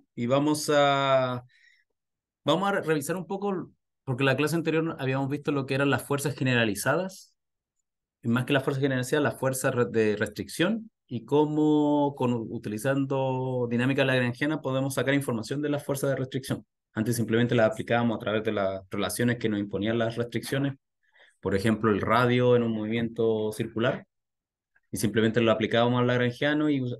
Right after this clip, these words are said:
resolvíamos el lagrangiano donde la única variable dinámica iba a ser el ángulo, pero no el radio, porque estaba restringido. Entonces, en la clase anterior estu-, estábamos viendo la parte de cómo introducimos también las fuerzas que obligan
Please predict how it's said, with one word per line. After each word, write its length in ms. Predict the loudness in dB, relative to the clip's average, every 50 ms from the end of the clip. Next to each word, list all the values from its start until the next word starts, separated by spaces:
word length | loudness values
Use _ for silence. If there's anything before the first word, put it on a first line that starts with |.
| -6
resolvíamos 520 | -4 -4 -2 -2 -2 -2 0 0 0 0 0
el 40 | 0
lagrangiano 720 | 0 0 0 0 -4 -6 -4 -4 -2 -2 0 -2 -4 -4 -6
donde 260 | -6 -4 -4 -2 -2
la 160 | -2 -2 0 0
única 260 | 0 0 0 0 0
variable 380 | 0 2 2 2 0 0 -2
dinámica 640 | -2 -2 -2 -2 -2 -2 -2 -4 -4 -4 -2 -2 0
iba 100 | 0 -2
a 40 | -2
ser 160 | -2 -2 -2
el 160 | 0 2 2
ángulo, 320 | 2 2 2 0 -4 -8 -12 _ _ _ _ _ _ _
pero 220 | -6 -6 -4 -4
no 100 | -4 -6
el 80 | -4 -2
radio, 320 | 0 0 0 -2 -4 -10 _ _ _ _ _ _ _ _ _ _ _ _ _ _
porque 200 | _ -16 -16 -12
estaba 180 | -6 -4 -2 -2
restringido. 460 | -2 -4 -4 -4 -4 0 0 0 0 -2 -4 -16 -20 -20 -20 -20 -20 -18 _
Entonces, 180 | -2 0 2
en 80 | 4 4
la 100 | 4 6
clase 180 | 4 4 4 4
anterior 400 | 4 4 6 6 6 4 4 0
estu-, 320 | -4 -4 0 0 2 2 0
estábamos 480 | 0 -2 0 2 4 4 4 4 4
viendo 300 | 4 2 2 2 2 2
la 140 | 2 2 2
parte 360 | 2 2 0 0 0 0 0
de 600 | 0 2 2 2 2 2 4 4 4 2 2 0 0
cómo 180 | 0 0 2 2
introducimos 960 | 2 0 0 -2 -2 -2 -4 -4 -4 -2 -2 -4 -6 -8 -10 -16 -20 -20 _ _ _
también 440 | -2 0 2 2 4 4 2 0 0 0
las 240 | 2 2 2 4
fuerzas 380 | 6 4 4 6 4 0 -2 -2
que 100 | 0 2
obligan 680 | 2 2 2 2 0 0 0 0 -2 -2 -4 -6 -12 -18